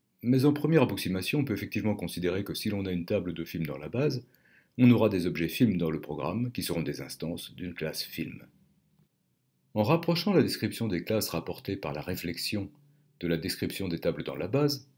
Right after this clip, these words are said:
un canevas est capable, si on lui dit à quelle table correspond une classe ou en se basant sur les noms,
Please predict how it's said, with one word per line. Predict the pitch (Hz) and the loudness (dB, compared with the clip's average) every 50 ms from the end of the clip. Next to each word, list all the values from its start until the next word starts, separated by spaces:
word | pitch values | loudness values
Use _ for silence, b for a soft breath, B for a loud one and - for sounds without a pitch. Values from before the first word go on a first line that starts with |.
| _ _ _ _ _ _ _ - | _ _ _ _ _ _ _ -4
un | 110 120 | -2 2
canevas | 117 147 147 151 156 190 | 4 4 4 4 4 4
est | 151 131 | 6 6
capable, | - 117 117 - 156 180 180 165 143 107 92 - - | 6 4 6 6 6 6 8 8 6 4 2 -2 -6
si | - - - | -8 -6 -4
on | 92 90 | -2 -2
lui | 87 85 82 | 0 -2 0
dit | 92 98 | 0 0
à | 85 | 0
quelle | 82 - 90 85 - | 0 0 -2 -2 0
table | - 95 87 - 85 | -2 -2 -2 -4 -6
correspond | 80 76 71 73 - - 80 | -10 -10 -10 -10 -10 -10 -12
une | 76 76 | -12 -8
classe | - 85 82 78 76 - - | -4 -2 -2 -2 -2 -4 -6
ou | - - 76 | -6 -8 -8
en | 76 | -8
se | - - | -8 -6
basant | 67 - 78 73 80 82 | -6 -4 -4 -4 -4 -6
sur | - 73 78 | -4 -4 -4
les | 92 110 | -2 0
noms, | 127 147 156 160 | 0 0 0 -2